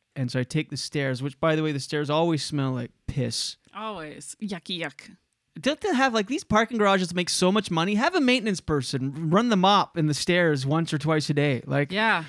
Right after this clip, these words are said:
Speaker 1: they make a shit ton of money. It's twenty bucks to park there all day. And if you lose your
Speaker 2: I
Speaker 1: ticket,
Speaker 2: was
Speaker 1: which
Speaker 2: gonna
Speaker 1: happened to me
Speaker 2: say.
Speaker 1: the other day, I lost my ticket. So I'm like, "Uh, f-,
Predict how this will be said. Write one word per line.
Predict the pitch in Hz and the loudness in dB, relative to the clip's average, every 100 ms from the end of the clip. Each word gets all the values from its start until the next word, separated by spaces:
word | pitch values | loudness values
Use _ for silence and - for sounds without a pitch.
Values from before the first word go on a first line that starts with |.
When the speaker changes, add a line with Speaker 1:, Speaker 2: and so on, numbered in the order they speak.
| - - | -8 2
Speaker 1:
they | 202 | 4
make | 220 233 220 - | 6 4 2 -2
a | 160 | 0
shit | - - 240 - | 0 0 -2 2
ton | 220 | 4
of | 208 | 4
money. | 196 160 120 - - - | 4 2 -2 -8 -20 -8
It's | 143 | -6
twenty | - 185 233 | -2 2 2
bucks | 202 196 - | 4 2 0
to | 165 | 2
park | 165 175 | 2 2
there | 175 170 | 0 2
all | 156 156 | 2 2
day. | 160 160 | 0 0
And | 190 254 | 2 2
if | 247 208 | 2 4
you | 180 | 6
lose | 220 233 | 6 6
your | 233 | 2
Speaker 2:
I | |
Speaker 1:
ticket, | - 233 185 | 4 4 4
Speaker 2:
was | 165 | 2
Speaker 1:
which | 185 | 4
Speaker 2:
gonna | 175 | 4
Speaker 1:
happened | 196 202 | 6 6
to | 190 | 4
me | |
Speaker 2:
say. | 202 | 6
Speaker 1:
the | 190 | 4
other | 185 | 4
day, | 190 180 175 185 - - - - | 4 4 4 2 -4 -18 -20 -2
I | 165 | 2
lost | 175 214 226 | 6 4 4
my | 196 | 0
ticket. | - 196 - 139 | 2 2 2 0
So | 156 | 0
I'm | 156 | 0
like, | 147 - | -2 0
"Uh, | 151 151 | 2 2
f-, | 135 - | -2 -10